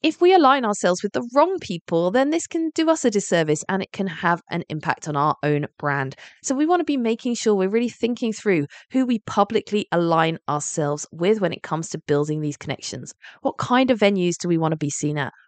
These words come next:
What kind of other suppliers do we want to be working with? Do they share our values? Do they share our morals? Are they looking towards the same ideal customers that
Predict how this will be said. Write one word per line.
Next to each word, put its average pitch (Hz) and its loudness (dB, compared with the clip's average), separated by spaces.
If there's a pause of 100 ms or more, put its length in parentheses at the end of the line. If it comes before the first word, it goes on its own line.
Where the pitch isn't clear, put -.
What - -6
kind 240 0
of 226 -4
other 185 -2
suppliers 156 0
do 165 -8
we 151 0
want 151 -4
to 143 -6
be 147 -4
working 143 -2
with? 123 -4 (260)
Do 254 2
they 254 6
share 175 2
our 151 2
values? 151 -2
Do 247 0
they 254 2
share 190 0
our 160 2
morals? 143 -4 (380)
Are 247 6
they 220 0 (100)
looking 190 -2
towards 165 -2
the 156 -8
same 170 0
ideal 151 2
customers 143 -8 (120)
that - -2